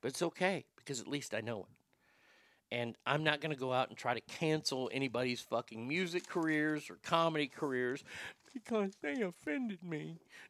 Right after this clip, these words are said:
They hurt my feelings because I take everything so personally. I take it, uh, when Dave Chappelle says a joke about white people, since he knows me, I'm gonna take it personal.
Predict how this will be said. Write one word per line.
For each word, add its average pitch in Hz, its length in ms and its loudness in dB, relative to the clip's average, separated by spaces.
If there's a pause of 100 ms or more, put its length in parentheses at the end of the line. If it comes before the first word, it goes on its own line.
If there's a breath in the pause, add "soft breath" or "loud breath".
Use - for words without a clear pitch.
They 440 180 6
hurt 247 240 6
my 254 300 4 (100)
feelings 190 600 0
because 262 360 -2
I 294 140 4
take 277 340 -2
everything 302 540 0
so 370 340 4
personally. 262 1040 0 (2250 soft breath)
I 285 180 8
take 277 320 4
it, 233 140 2 (220 soft breath)
uh, - 60 -6
when 254 320 4
Dave 320 280 4
Chappelle 262 580 8
says 233 280 8
a 226 80 4
joke 233 380 10
about 202 300 8
white 214 320 10
people, 185 380 6
since 240 320 2
he 240 120 4
knows 254 440 6
me, 190 400 6 (1200 loud breath)
I'm 294 220 12
gonna 247 200 10
take 226 300 8
it 214 200 4
personal. 202 640 8